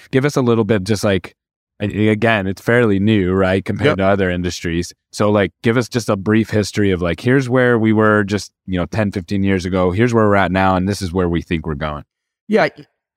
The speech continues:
Speaker 2: I, I would think of it through the lens of two ways. You know, in a recessionary environment, obviously credit scores are going to be challenged, right? As individual consumer
Speaker 1: What do you, what do you mean? What do you mean by that? With this challenge credit scores?
Speaker 2: Yeah. So as people begin default on personal debt, potentially,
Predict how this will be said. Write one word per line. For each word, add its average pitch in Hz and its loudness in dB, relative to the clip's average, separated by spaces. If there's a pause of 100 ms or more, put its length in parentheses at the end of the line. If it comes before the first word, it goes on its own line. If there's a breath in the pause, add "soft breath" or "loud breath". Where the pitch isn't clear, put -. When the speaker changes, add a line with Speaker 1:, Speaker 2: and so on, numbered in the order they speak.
(260)
Speaker 2:
I, 170 -2
I 160 0
would 170 0
think 262 2
of 262 0
it 190 -2
through 190 0
the 170 2
lens 160 0
of 127 -4
two 147 0
ways. 101 -2
You 143 0
know, 151 2
in 147 -2
a 135 0
recessionary 156 0
environment, 117 0
obviously 127 0
credit 131 0
scores 113 0
are 110 2
going 107 2
to 101 0
be 98 -2
challenged, 71 -4 (220)
right? 107 0 (400)
As 113 0
individual 147 0
consumer 131 -4
Speaker 1:
What 127 2
do 117 2
you, 101 0
what 123 2
do 127 2
you 120 2
mean? 113 2
What 120 2
do 123 2
you 117 2
mean 113 2
by 95 2
that? 85 -2
With 95 -4
this 87 -10
challenge 87 -2
credit 82 -2
scores? 80 -6
Speaker 2:
Yeah. 196 0
So 180 -2
as 196 -2
people 190 0
begin 156 2
default 147 -2
on 127 -2
personal 139 -2
debt, 117 -2
potentially, 95 -2